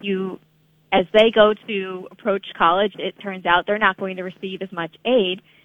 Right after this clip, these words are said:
you can then switch the account beneficiary to that second child, and they can use those funds. This really does give you great flexibility to keep using the benefit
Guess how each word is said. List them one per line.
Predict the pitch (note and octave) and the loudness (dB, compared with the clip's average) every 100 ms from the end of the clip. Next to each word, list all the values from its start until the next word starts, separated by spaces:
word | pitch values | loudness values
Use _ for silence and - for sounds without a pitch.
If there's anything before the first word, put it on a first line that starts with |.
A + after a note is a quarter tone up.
| _ | _
you | G#3 G#3 | -10 -6
can | A#3 G3 | -4 -2
then | G#3+ A3+ A#3+ - | -2 -2 -6 -6
switch | G#3 G3 - | -4 -4 -6
the | F#3+ | -8
account | E3 G3+ G#3 | -4 -2 -2
beneficiary | G3 F#3 F3+ F3+ - F#3 E3+ E3+ - | -2 -4 -4 -6 -2 0 0 -4 -10
to | F#3 E3+ E3+ - | -10 -8 -8 -6
that | F3 - _ - | -6 -6 _ -4
second | F3+ C4 - | -4 -4 -10
child, | - F3 F3+ G#3+ - _ _ _ _ | -4 -2 -2 -4 -6 _ _ _ _
and | G#3+ G3 G3 G3 | 0 2 0 -2
they | F#3 G#4 - | 2 2 0
can | A#3+ | -8
use | F3 D#3+ | -8 -6
those | D#3 - | -8 -6
funds. | C#3 D3 D#3+ _ _ _ _ _ | -6 -6 -12 _ _ _ _ _
This | - A#3+ - | -10 -8 2
really | E4 E4+ | 4 4
does | D4 | 2
give | - A#3+ | 4 0
you | B3 A3 | 0 -6
great | - G3 G3+ - | 2 4 4 2
flexibility | G#3 G3 - F#3+ F#3+ F#3+ F#3+ F3+ - | 0 0 0 2 2 2 0 -4 -4
to | F#3+ F3 F3+ - _ _ _ _ - | -2 -2 -4 -10 _ _ _ _ -8
keep | C4 C4 - - _ _ | -4 -4 -6 -20 _ _
using | G#3+ A3+ A#3 A3 | -6 -2 -2 0
the | F3+ | -2
benefit | E3 F3 G#3 - F#3 | 0 0 2 4 4